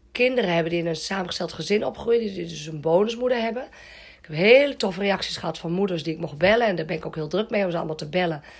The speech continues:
En bij hen informatie op te halen. Ik wil heel graag een bijdrage leveren aan de relatie moeder-bonusmoeder. En van bonusmoeders weet ik heel veel wat zij lastig vinden. Van moeders is er minder bekend wat ze lastig vinden. Dus daarom duik ik nu in de, in de moeders.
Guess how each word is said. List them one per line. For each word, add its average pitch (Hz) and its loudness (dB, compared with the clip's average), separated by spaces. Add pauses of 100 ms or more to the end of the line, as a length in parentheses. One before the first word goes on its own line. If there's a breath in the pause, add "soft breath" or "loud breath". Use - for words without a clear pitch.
(400 loud breath)
En 185 -12
bij 175 -2
hen 190 0
informatie 180 -2
op - -10
te 226 -4
halen. 220 -2 (520 loud breath)
Ik - -20
wil 175 2
heel 269 4
graag 220 -4
een 190 -4
bijdrage 190 -2
leveren 170 -6 (440 loud breath)
aan 170 -10
de 165 -6
relatie 180 -4
moeder-bonusmoeder. 220 2 (540 loud breath)
En 170 -12
van 180 -8
bonusmoeders 202 2
weet 175 2
ik 170 -4
heel 202 0
veel 180 0
wat 160 -6
zij 170 -4
lastig 180 -6
vinden. 254 -2 (500 loud breath)
Van 208 -6
moeders 240 0
is 220 -6
er 208 -2
minder 190 2
bekend - -8
wat 170 -12
ze 156 -8
lastig - -10
vinden. 147 -8
Dus 151 -10
daarom 185 -4
duik 185 -2
ik 196 -10
nu 170 -4
in 156 -2
de, 156 -8
in - -16
de 156 -8
moeders. 233 -2